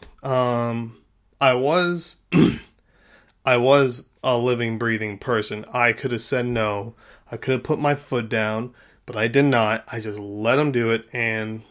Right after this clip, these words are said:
now we're here. Then you look at something like, um, the Justice League, where, yeah, it is fun to kind of,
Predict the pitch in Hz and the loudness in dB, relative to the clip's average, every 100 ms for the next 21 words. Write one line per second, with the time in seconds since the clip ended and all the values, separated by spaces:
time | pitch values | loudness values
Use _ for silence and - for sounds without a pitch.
0 | _ - 110 107 107 107 101 - - _ | _ -8 -6 -4 -4 -4 -6 -8 -18 _
1 | _ _ _ - _ _ _ _ _ _ | _ _ _ -20 _ _ _ _ _ _
2 | _ _ _ _ _ - - - - - | _ _ _ _ _ -14 -12 -12 -16 -20
3 | - - - 156 151 147 143 143 - 139 | -20 -8 0 2 4 4 4 2 0 0
4 | 131 123 120 113 123 120 117 117 113 110 | 0 0 0 0 0 0 2 0 -2 -6
5 | - - 127 110 110 110 - 117 - 117 | -12 -8 -6 -4 -2 -2 -2 -8 -6 -4
6 | 113 113 113 117 110 113 113 _ _ _ | -2 -4 -6 -2 -2 -2 -6 _ _ _
7 | _ _ _ _ _ _ _ _ _ _ | _ _ _ _ _ _ _ _ _ _
8 | _ _ _ _ _ _ _ _ - 175 | _ _ _ _ _ _ _ _ 2 6
9 | 175 147 170 151 - 143 131 127 123 135 | 6 6 4 2 2 2 2 2 -2 -2
10 | 123 113 107 | -2 -2 -2